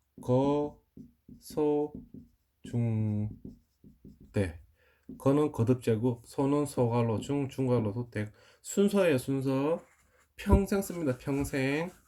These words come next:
그러면 한번 분배 법칙하고 혼합 계산 같이 해보겠습니다. 삼 비 마이너스 중괄호, 사 비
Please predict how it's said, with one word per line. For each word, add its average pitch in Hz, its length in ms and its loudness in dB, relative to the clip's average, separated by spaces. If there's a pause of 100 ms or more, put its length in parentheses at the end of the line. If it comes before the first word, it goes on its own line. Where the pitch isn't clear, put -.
(1040)
그러면 143 440 4
한번 135 460 0
분배 139 280 4
법칙하고 127 920 0
혼합 151 260 -4
계산 131 160 -4
같이 127 180 -6
해보겠습니다. 110 880 -4 (680)
삼 127 540 2
비 147 400 0
마이너스 131 840 2 (1000)
중괄호, 135 720 0 (960)
사 139 500 2
비 143 240 -2